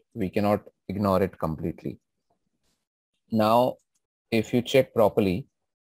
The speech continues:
this particular level, ten thousand nine seventy-three,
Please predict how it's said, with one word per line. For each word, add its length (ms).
this 200
particular 440
level, 400
ten 200
thousand 400
nine 280
seventy-three, 840